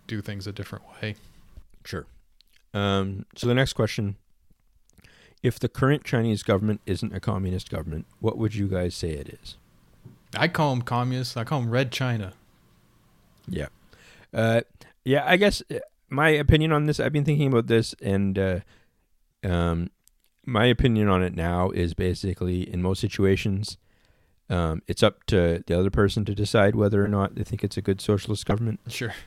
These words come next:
Speaker 2: And then, and then, and then once I've heard their answer, um, if they think it is a good socialist government, I would say, "I'm not socialist then."
Speaker 1: <laughs>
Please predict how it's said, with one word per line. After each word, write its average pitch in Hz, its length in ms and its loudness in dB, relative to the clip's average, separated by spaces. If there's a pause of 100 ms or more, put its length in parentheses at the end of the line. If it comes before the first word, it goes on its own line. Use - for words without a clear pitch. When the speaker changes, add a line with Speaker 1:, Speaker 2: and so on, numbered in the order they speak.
(220)
Speaker 2:
And 92 180 0
then, 92 260 2 (100)
and 95 160 2
then, 95 280 2 (420)
and 98 160 2
then 98 180 2
once 104 240 4
I've 95 160 4
heard 107 220 4
their 95 160 4
answer, 107 520 0 (640)
um, 85 520 0 (580)
if - 320 4
they 98 160 6
think 101 280 -2
it 92 120 0
is 104 180 2
a 110 60 -2
good 110 160 0
socialist 110 400 0
government, 123 360 0
I 87 160 -2
would 92 160 -4
say, 90 220 -2
"I'm 82 180 -4
not 87 280 -4
socialist 98 540 -2
then." 117 260 0
Speaker 1:
<laughs> - 60 -8